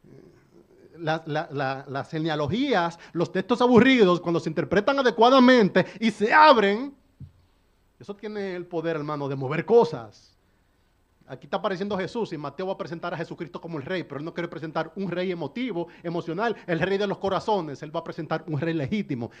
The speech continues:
que tiene genealogía y que en él se cumple. Y que de ambos lados, tanto por su mamá como su papá, es un antepasado directo del rey David.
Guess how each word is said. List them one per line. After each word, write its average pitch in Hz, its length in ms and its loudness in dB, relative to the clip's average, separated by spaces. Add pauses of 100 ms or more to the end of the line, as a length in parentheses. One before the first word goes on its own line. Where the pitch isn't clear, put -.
que 160 100 -4
tiene 185 240 -6
genealogía 180 600 -4 (100)
y 151 80 -14
que 147 120 -12
en 151 40 -8
él 202 80 -2
se - 160 -4
cumple. 127 540 -4 (1000)
Y 185 120 -6
que 226 120 2
de 226 120 4
ambos 330 340 2
lados, 294 380 4
tanto 269 260 -2
por 277 100 2
su 254 120 -2
mamá 277 240 0
como 262 180 -4
su 247 100 -6
papá, 247 400 -2
es 285 240 0
un 254 140 -2
antepasado 240 540 0
directo 254 400 2
del 196 100 0
rey 175 220 -2
David. 123 240 -6